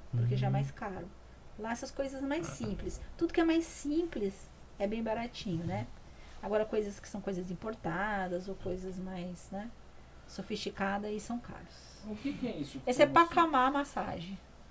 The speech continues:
Speaker 1: Alongamento.
Speaker 3: Ah,
Speaker 1: Esse aí
Speaker 3: alongamento?
Speaker 1: é o, é o meu ex-marido tailandês que tá fazendo.
Speaker 3: Hum. Esse daí, se a pessoa tiver algum, algum problema, alguma coisa de, tipo,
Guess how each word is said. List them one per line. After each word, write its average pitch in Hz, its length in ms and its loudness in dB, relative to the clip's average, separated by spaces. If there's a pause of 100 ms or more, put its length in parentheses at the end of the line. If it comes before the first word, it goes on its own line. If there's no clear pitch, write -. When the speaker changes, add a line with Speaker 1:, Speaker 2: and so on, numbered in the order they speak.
(640)
Speaker 1:
Alongamento. 202 800 -4 (580)
Speaker 3:
Ah, 135 140 2
Speaker 1:
Esse 143 140 8
aí 135 140 8 (100)
Speaker 3:
alongamento? 139 480 2 (680)
Speaker 1:
é 196 60 -2
o, - 20 2
é 196 140 2
o - 20 -4
meu 202 240 -4
ex-marido 196 460 -4
tailandês 180 540 -6
que - 60 -16
tá 202 80 -8
fazendo. - 540 -10 (1000)
Speaker 3:
Hum. 127 380 -10 (1300)
Esse 120 160 -6
daí, 143 120 2
se 147 100 -4
a 160 40 -4
pessoa 160 280 -4
tiver 156 240 -4
algum, 147 460 2 (420)
algum 127 280 -8
problema, 135 560 2
alguma 123 320 -4
coisa 127 360 -6
de, 120 640 -8 (840)
tipo, - 260 -10